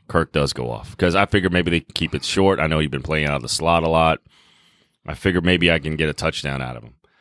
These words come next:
I shoulda went the other way. It wouldn't have been as close as it was, but thankfully his kicker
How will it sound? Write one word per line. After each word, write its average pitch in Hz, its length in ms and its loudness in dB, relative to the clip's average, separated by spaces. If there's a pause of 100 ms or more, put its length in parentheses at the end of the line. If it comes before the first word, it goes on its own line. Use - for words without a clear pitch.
(240)
I 135 120 2
shoulda 147 240 2
went 135 140 4
the 120 100 6
other 110 100 4
way. 104 240 6
It 101 100 4
wouldn't 104 160 2
have 95 60 -4
been 101 120 2
as 92 100 -2
close 95 320 2
as 82 120 0
it 82 80 0
was, 87 280 4
but 85 180 0 (380)
thankfully 127 460 2
his 98 240 0
kicker 110 520 -2